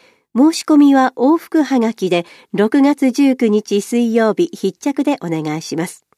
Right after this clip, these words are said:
問い合わせ申し込み先、郵便番号一一四の零零三二、中十条一の五の六、十条台小学校温水プール管理事務所、電話五九九三の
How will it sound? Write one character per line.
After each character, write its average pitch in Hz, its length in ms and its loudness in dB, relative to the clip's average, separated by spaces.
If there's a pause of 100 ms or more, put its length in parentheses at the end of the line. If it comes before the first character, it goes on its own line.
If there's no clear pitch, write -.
(600)
問 208 180 2
い 190 80 4
合 180 60 0
わ 190 120 -2
せ 170 220 -4
申 185 220 0
し - 80 -14
込 180 120 -2
み 190 120 0
先、 - 420 -6 (400)
郵 294 180 4
便 320 200 4
番 285 280 0
号 170 320 -2
一 311 320 0
一 185 280 -2
四 185 240 0
の 160 220 -2
零 196 240 0
零 180 220 -2
三 175 340 -6
二、 160 260 -2 (320)
中 208 380 0
十 269 260 2
条 170 320 -2
一 302 320 -2
の 208 220 0
五 220 160 0
の 165 220 -4
六、 175 420 -2 (560)
十 269 280 2
条 294 240 2
台 262 220 0
小 240 260 0
学 233 280 0
校 165 260 -2 (240)
温 285 200 2
水 330 280 2
プ 320 140 0
ー 294 120 6
ル 180 140 0
管 226 300 -2
理 214 140 -2
事 185 100 -2
務 165 160 -2
所、 - 180 -12 (480)
電 170 260 -2
話 170 140 -2 (240)
五 247 220 2
九 226 260 2
九 208 220 2
三 196 320 -2
の 175 160 -2